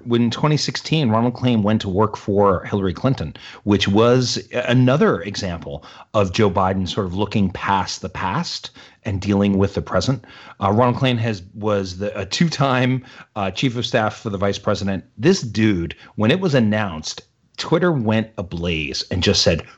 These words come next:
"Perfect choice. Frickin'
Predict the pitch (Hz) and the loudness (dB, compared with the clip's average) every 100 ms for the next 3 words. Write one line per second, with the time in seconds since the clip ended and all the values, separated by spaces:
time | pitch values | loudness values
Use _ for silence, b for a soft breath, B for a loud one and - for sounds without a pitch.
0 | _ - 127 117 120 - - - - - | _ 0 2 2 0 -2 -8 -16 -8 -6
1 | 80 60 - - B B - - 127 127 | -4 -6 -6 -6 B B -20 2 2 4
2 | 120 | 2